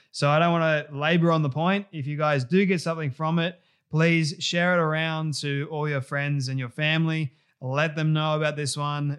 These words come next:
Be the change maker in someone's life today. You may never know who you can help unless you actually do the work right now in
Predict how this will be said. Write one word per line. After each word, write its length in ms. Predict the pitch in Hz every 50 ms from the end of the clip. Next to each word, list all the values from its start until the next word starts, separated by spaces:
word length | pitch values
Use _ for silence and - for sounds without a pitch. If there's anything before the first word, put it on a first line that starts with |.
| 156 131
Be 200 | 147 147 156 160
the 100 | 160 139
change 420 | - - 151 147 151 151 135 -
maker 360 | 147 143 147 139 123 143 139
in 120 | 135 135 123
someone's 460 | - 143 139 139 139 135 131 123 123
life 300 | 131 131 131 127 123 -
today. 500 | - 131 127 131 135 139 139 139 131 - _ _ _
You 140 | 143 147 151
may 200 | 156 160 165 165
never 260 | 170 180 180 185 185
know 320 | 180 175 170 170 170 165
who 120 | 160 147 151
you 200 | 156 156 156 143
can 180 | - 147 139
help 360 | 131 139 147 151 151 147 147 -
unless 600 | 151 139 139 139 143 151 156 156 143 - - -
you 140 | 147 139 151 - -
actually 500 | 147 143 147 - - - 151 143 135 127
do 500 | 123 123 - 143 143 143 147 147 147 139 - _ _ _ _ _ -
the 100 | 139 127
work 360 | 127 139 143 147 143 139 -
right 260 | 143 143 139 135 131
now 420 | 131 135 135 135 135 131 127 123 - -
in 380 | 139 135 135 135 131 127 123